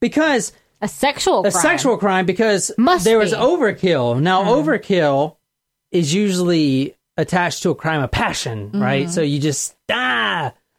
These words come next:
Speaker 1: like, "I love you, but
Speaker 3: Yeah.
Speaker 1: I hate you, and I just keep hitting you." Okay, this was overkill. You don't hit someone with an axe forty-one times. That's, that is overkill. And an axe is an intimate object. So, like, if you shoot someone,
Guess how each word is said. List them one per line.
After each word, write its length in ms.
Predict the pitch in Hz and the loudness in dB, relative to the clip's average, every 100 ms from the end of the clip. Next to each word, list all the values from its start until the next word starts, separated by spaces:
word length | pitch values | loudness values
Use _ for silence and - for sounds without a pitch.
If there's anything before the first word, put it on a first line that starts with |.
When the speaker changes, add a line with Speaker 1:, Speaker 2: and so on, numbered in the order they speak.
| _ _ _ - | _ _ _ -4
Speaker 1:
like, 200 | 180 175 | -4 -2
"I 140 | 180 | 0
love 200 | 208 240 | 2 2
you, 60 | 208 | 2
but 120 | 233 | 2
Speaker 3:
Yeah. 60 | 220 | 2
Speaker 1:
I 40 | |
hate 260 | 208 226 185 | 2 0 0
you, 120 | 208 | 0
and 80 | 202 | 2
I 100 | 180 | 0
just 120 | 165 | -2
keep 180 | 220 180 | -2 0
hitting 240 | 196 214 165 | 0 0 0
you." 300 | 139 113 104 - | -2 -4 -8 -4
Okay, 140 | 165 | -2
this 220 | 180 254 285 | 0 0 2
was 120 | 220 | 2
overkill. 720 | 254 247 202 202 156 120 98 _ _ _ _ _ _ _ - | 2 2 0 0 0 0 -4 _ _ _ _ _ _ _ -2
You 80 | 226 | 2
don't 160 | 262 | 2
hit 160 | 277 - | 2 2
someone 300 | 262 254 214 | 0 2 2
with 180 | 196 180 | 0 0
an 160 | 202 | 0
axe 260 | 208 196 - | 0 0 -2
forty-one 480 | 226 220 190 180 170 | 0 2 2 0 0
times. 640 | 190 165 139 123 - - _ _ _ _ | 0 2 0 -2 -8 -18 _ _ _ _
That's, 280 | 185 208 - 208 | 0 0 -4 -8
that 320 | 147 180 214 | -2 0 2
is 140 | 175 147 | 0 0
overkill. 720 | 165 151 135 - 190 113 107 _ _ _ - 202 | 2 0 -2 -4 -4 -6 -8 _ _ _ -8 -2
And 160 | 202 | 0
an 100 | 214 | 2
axe 460 | 214 220 285 - - - | 0 0 0 -4 -8 0
is 360 | 208 185 170 | 2 2 -2
an 240 | - 190 190 | -2 -2 -2
intimate 580 | 226 240 240 214 196 156 | -2 -2 0 0 0 0
object. 540 | 143 131 123 131 123 _ _ _ _ _ - | 0 -2 -2 -4 -6 _ _ _ _ _ -4
So, 280 | 220 208 208 | 0 2 4
like, 320 | 202 165 - | 2 0 -4
if 140 | 190 202 | -4 -2
you 140 | 214 | -2
shoot 400 | - - 269 285 | 0 0 0 0
someone, 680 | - 151 123 110 110 131 | -2 0 0 -2 -4 -8